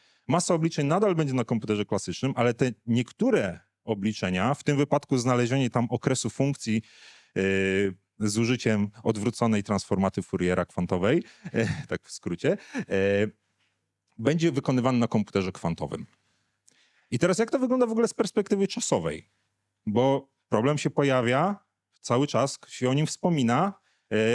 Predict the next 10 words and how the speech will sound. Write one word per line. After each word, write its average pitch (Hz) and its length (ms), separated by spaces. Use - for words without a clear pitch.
nawet 123 440
ostatnio, 123 600
mm, 110 520
firma 113 320
BlackRock, 117 420
to 104 80
jest - 120
taki 92 240
wielki 92 260
fundusz, 98 440